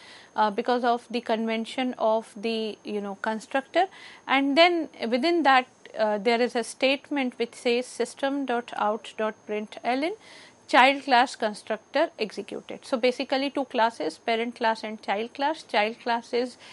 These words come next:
extending parent class or child class is, we can say, inheriting parent class, and they both are having their own constructor. Now let's see, you know, uh, the class in which we are going to put a main function. So here,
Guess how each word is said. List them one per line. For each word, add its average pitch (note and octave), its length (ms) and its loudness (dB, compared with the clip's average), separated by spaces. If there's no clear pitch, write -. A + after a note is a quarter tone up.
extending C#4+ 760 0
parent C#4 380 0
class C4 240 4
or B3+ 140 0
child A#3 400 0
class A#3+ 320 -2
is, B3 100 -4
we A3 140 -8
can A#3+ 180 -4
say, A3+ 240 -4
inheriting C4 760 -2
parent C4 340 0
class, A3+ 320 2
and C4 280 2
they C#4 60 4
both A#3+ 280 0
are A#3 120 6
having G#3+ 360 -6
their G#3 220 -2
own A3 260 -6
constructor. - 680 -6
Now B3+ 160 6
let's C4+ 280 2
see, C#4+ 380 -4
you A#3 160 -2
know, B3 260 -2
uh, G#3 300 -2
the G3+ 180 -4
class A#3 320 6
in A#3 240 -4
which B3 240 -2
we A#3 140 -2
are A3+ 100 -2
going A3 240 -4
to A#3+ 100 -4
put A#3 300 -2
a A3 240 0
main A#3+ 400 0
function. G3 600 -10
So D4 180 0
here, C#4+ 300 4